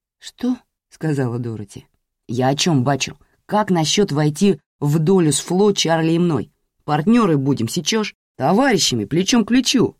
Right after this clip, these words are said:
Вместе мы сила, врозь могила. Мы вложим мозги, ты деньги. Ну как, детка, ты в игре или вне игры?» «Кончай, Ноби!»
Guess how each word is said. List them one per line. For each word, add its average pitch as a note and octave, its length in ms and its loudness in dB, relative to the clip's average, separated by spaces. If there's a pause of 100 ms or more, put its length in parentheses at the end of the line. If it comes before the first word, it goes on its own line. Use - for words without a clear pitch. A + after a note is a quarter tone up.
Вместе D3+ 440 0
мы F3 140 2
сила, F#3 320 0
врозь D3+ 240 0
могила. F#3+ 500 2 (460)
Мы A#3 220 2
вложим A3 360 4
мозги, G#3 440 2
ты G#3+ 160 0
деньги. F#3+ 500 0
Ну F3+ 140 0
как, G3+ 240 0
детка, F3 320 0
ты F3 120 0
в G3 80 4
игре A#3 240 2
или A3+ 120 4
вне A3 240 4
игры?» F3 340 -2 (360)
«Кончай, D4 480 0
Ноби!» E3+ 540 2